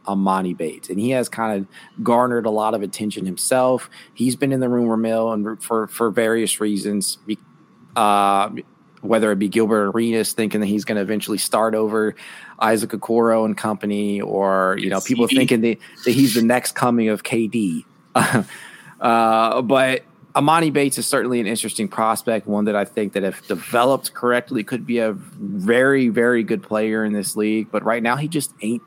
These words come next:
Speaker 1: there. So, Corey, you know, we put out content on Amani Bates prior to the draft 'cause I, we all knew that he was linked to the Cavaliers heading in. But when you finally saw the name Amani Bates scroll across the screen during the draft, what was the thought?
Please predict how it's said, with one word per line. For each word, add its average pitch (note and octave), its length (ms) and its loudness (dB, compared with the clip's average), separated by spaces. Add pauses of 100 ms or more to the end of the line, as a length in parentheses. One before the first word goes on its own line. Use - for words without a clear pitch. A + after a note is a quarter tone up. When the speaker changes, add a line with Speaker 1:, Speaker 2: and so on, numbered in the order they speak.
Speaker 1:
there. F2+ 320 -6 (300)
So, C3 440 4 (300)
Corey, F3 420 4 (200)
you B2 100 0
know, B2 80 2
we B2 100 2
put C#3+ 160 0
out B2+ 160 2
content A#2+ 600 -6
on A2 220 -2
Amani G#2 300 0
Bates G#2+ 380 -2
prior G2+ 320 -2
to F#2+ 80 -8
the G2 100 -2
draft F#2+ 500 -2
'cause F2+ 120 -8
I, F2 140 -6 (420)
we B2 140 2
all C3 180 4
knew B2 220 4
that A2+ 220 0 (140)
he - 180 -4
was A2+ 240 -4
linked A2 220 -6
to G#2+ 100 -4
the G#2 100 -4
Cavaliers G2 600 -2
heading E2+ 260 -4
in. E2+ 300 -8 (100)
But A2+ 300 2 (240)
when A#2+ 160 2
you C#3+ 100 2
finally G3 540 2
saw D3+ 260 2
the C3 120 0
name A2+ 220 2
Amani A2+ 460 2
Bates G#2+ 320 -4
scroll A#2+ 240 0
across G#2+ 320 -2
the G2 80 -8
screen F#2+ 560 -4 (160)
during G2+ 300 0
the F2+ 60 -2
draft, E2+ 440 -4
what A2+ 220 -2
was G2+ 140 -4
the G2 100 -6
thought? E2+ 480 -6